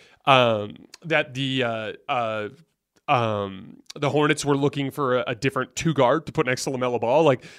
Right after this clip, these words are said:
maybe you can engage with them straight up and work out a deal for Terry Rozier,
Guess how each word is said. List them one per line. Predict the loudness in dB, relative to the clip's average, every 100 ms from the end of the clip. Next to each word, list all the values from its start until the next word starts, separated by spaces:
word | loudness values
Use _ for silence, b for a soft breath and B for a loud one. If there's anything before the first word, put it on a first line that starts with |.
| B
maybe | 0 2
you | 2 0
can | 0
engage | 0 2 2 2 0 -8 b b b
with | 2 6
them | 6
straight | 4 2 4 6
up | 6 4
and | 2 2
work | 4 4
out | 4 4
a | 2
deal | -2 -2
for | -4
Terry | -4 -2 0
Rozier, | 0 2 2 0